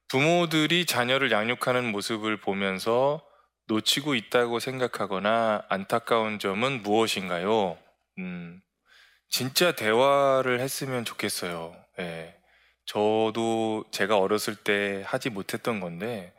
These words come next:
저가 너무 우리 엄마, 아빠한테 얘기하고 싶었던 게 많은데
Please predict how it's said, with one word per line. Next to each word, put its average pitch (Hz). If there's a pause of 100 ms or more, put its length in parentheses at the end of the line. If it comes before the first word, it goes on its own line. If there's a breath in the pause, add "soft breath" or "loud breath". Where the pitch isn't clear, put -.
(1040 soft breath)
저가 135
너무 202 (440)
우리 160
엄마, 113
아빠한테 107 (540 loud breath)
얘기하고 127
싶었던 131
게 113
많은데 87